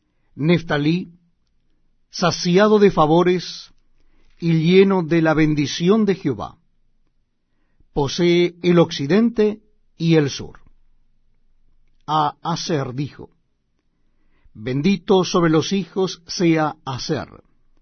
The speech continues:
sea el amado de sus hermanos, y moje en aceite su pie. Hierro y bronce serán tus cerrojos, y como tus días serán tus fuerzas.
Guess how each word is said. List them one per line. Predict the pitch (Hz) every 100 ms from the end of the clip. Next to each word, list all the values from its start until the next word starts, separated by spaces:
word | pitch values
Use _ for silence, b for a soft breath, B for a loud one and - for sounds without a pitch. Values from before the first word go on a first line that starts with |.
| _ _ _ _ _
sea | - 170 180 170
el | 156
amado | 139 165 214 214 208
de | 190
sus | 208 180
hermanos, | 170 160 135 92 65 - - - _ _ _ _ _ _ _ _ _
y | - 147
moje | 165 175 175 165 156 - _
en | 175 170
aceite | 156 - 160 110 -
su | 101 107
pie. | 104 90 - _ _ _ _ _ _ _ _ _
Hierro | - 135 180 185 185 175
y |
bronce | 160 190 220 208 - 214
serán | 170 165 165 160 160
tus | 220 214
cerrojos, | 208 185 156 - - - - _ _ _ _ _ _ _ _ _ _
y | 101
como | 180 185
tus | 180 156
días | 143 233 175 165 -
serán | - 165 170 165
tus | 165
fuerzas. | 165 156 143 117 - - - - _